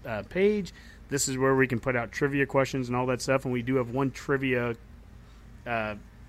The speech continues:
you know, trivia quiz out there. So go to it if you have a chance, and, and we'll keep adding to it. Uh, and then a couple of congratulations, and this is on the women's side.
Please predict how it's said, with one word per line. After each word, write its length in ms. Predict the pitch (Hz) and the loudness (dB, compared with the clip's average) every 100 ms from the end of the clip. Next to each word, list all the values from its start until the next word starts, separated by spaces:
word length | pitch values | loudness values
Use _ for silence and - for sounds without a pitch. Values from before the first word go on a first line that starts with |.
| - - | -18 -10
you 80 | |
know, 220 | 113 104 107 - | -8 -8 -10 -10
trivia 280 | - 131 123 | -4 0 0
quiz 400 | - 147 131 120 | 0 2 2 2
out 200 | 117 117 | -2 0
there. 140 | 127 | -2
So 140 | 127 117 | -4 -4
go 260 | 127 175 | 0 2
to 160 | 170 170 | 4 2
it 120 | 165 | 0
if 160 | 151 127 | -4 -4
you 80 | |
have 100 | 131 127 | -4 -4
a 40 | |
chance, 480 | - 123 127 123 - | -6 -2 -2 -4 -6
and, 160 | 117 110 - - - - | -8 -10 -14 -20 -20 -4
and 280 | 120 120 120 | 2 4 4
we'll 100 | 127 | 0
keep 220 | 123 165 117 | 0 0 4
adding 280 | 117 117 110 | 2 2 0
to 180 | 127 | 0
it. 100 | 120 - - - - - - | 0 -2 -12 -18 -18 -16 -2
Uh, 220 | 135 120 - | 2 2 0
and 280 | 135 139 135 | -4 -2 0
then 180 | 165 175 | 0 -2
a 80 | 135 | -2
couple 260 | - 196 | -2 2
of 80 | 202 | 2
congratulations, 800 | - 143 151 147 139 143 151 135 | 2 2 4 4 4 2 0 -4
and 120 | 131 | -2
this 180 | 139 143 | -2 0
is 80 | 135 | 2
on 140 | 135 | 2
the 60 | 127 | 4
women's 320 | 139 165 139 | 2 2 0
side. 360 | - 127 123 | -2 0 0